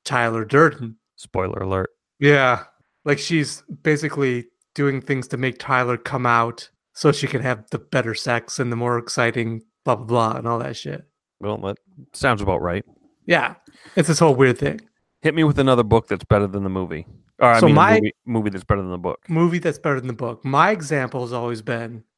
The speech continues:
Speaker 1: ever since I was seventeen, Interview with a Vampire.
Speaker 2: Ah, yes.
Speaker 1: I liked the movie. The movie was fun. The movie was cool. It had, the vampires did shit. Like, they could go fast, and they could fly, and they could do all this weird crap.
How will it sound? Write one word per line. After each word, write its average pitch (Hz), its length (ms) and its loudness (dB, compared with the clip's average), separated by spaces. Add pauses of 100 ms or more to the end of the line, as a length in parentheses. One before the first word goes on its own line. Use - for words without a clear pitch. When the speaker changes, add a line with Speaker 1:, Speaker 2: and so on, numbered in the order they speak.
(140)
Speaker 1:
ever 175 220 2
since 185 260 0
I 160 80 2
was 143 180 0
seventeen, 143 760 -6 (340)
Interview 160 420 8
with 131 120 4
a 123 80 2
Vampire. 117 640 -2 (640)
Speaker 2:
Ah, 90 420 -6 (120)
yes. - 420 -14 (240)
Speaker 1:
I 185 160 4
liked 170 320 2
the 156 80 -2
movie. 117 320 -4
The 117 100 -12
movie 165 240 0
was 160 160 -4
fun. 120 340 -4
The 123 60 -2
movie 147 200 2
was 139 100 -2
cool. 131 360 0
It 113 40 -2
had, 123 320 -2 (320)
the 143 140 -2
vampires 175 500 4
did 143 260 4
shit. - 380 -6
Like, 135 160 -4
they 147 100 2
could 147 220 -6
go 147 160 6
fast, 131 480 0
and 131 60 -10
they 131 60 -4
could 127 180 -12
fly, 131 420 2
and 127 140 -4
they 131 60 -2
could 117 160 -12
do 135 140 0
all 123 120 2
this 117 200 -10
weird 127 200 -2
crap. 120 340 -4